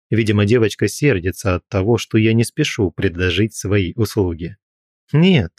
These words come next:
мне не сложно. И бюджету моему эта теоретическая взятка,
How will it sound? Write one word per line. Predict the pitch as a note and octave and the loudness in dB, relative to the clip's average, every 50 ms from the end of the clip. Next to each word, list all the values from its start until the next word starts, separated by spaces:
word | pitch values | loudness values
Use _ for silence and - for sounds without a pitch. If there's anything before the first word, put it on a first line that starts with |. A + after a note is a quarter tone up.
| - - | -8 -2
мне | A2+ A2+ C3 C#3+ C#3+ | 0 2 4 4 6
не | C#3 C3+ | 4 4
сложно. | C3 - D3 D3+ D3+ A#2+ F#2 F2 F2+ F2 E2+ - _ _ _ _ _ _ _ | 2 2 0 2 2 2 2 0 -4 -8 -10 -12 _ _ _ _ _ _ _
И | - F3+ | 0 0
бюджету | D#3+ A2+ G#2+ G#2 - G#2+ A#2+ - - A#2+ | 2 2 0 0 2 0 0 0 2 0
моему | G#2+ G#2 G#2 G#2 G#2 G2+ G#2+ G#2+ G2+ G#2+ | 2 2 4 4 4 2 2 2 0 0
эта | - - G#2 - - G#2 G2 | 0 -2 -2 -2 -2 -4 -4
теоретическая | - - G#2 G#2 G#2+ G#2+ G#2 - G#2 - - G2 - - G#2+ G2 F#2+ F2+ | 0 0 2 2 2 0 -2 -4 -8 -8 -8 -10 -8 -6 -4 -2 -2 -2
взятка, | F#2 G2+ C3+ C3+ - - - G2 F#2 - | 0 0 0 -2 -2 -6 -10 -10 -10 -10